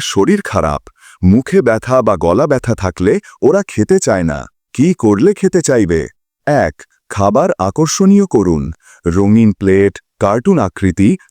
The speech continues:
ছোট ছোট ভাগ করে দিন। দুই, নির্দিষ্ট রুটিন রাখুন। প্রতিদিন নির্দিষ্ট সময় খাবার দিন, যেন শরীর অভ্যস্ত হয়। তিন, একসাথে বসে খান।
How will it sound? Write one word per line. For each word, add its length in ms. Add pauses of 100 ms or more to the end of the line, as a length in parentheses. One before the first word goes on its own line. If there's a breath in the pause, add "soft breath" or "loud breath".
ছোট 280
ছোট 220 (100)
ভাগ 200 (100)
করে 220
দিন। 220 (340)
দুই, 280 (380)
নির্দিষ্ট 580
রুটিন 460
রাখুন। 420 (440 soft breath)
প্রতিদিন 500 (100)
নির্দিষ্ট 500
সময় 360
খাবার 400
দিন, 240 (340 soft breath)
যেন 260 (100)
শরীর 480
অভ্যস্ত 520
হয়। 340 (180)
তিন, 240 (400)
একসাথে 580
বসে 320
খান। 280